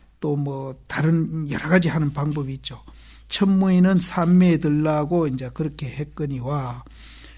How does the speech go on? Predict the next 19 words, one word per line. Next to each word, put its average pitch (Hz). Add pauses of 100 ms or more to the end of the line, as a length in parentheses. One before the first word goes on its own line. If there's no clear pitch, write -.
만약 160
오랫동안 180
이제, 135 (260)
어, 139
습관이 -
돼가지고 147 (480)
성취되면은 147 (180)
곧, 180 (540)
어, 135
심상이 202 (160)
없음이니라. 117 (1160)
그 208
심상 240
없는 233
것이 233
이제 139 (460)
그것이 175
이제 127
삼매니까요. 135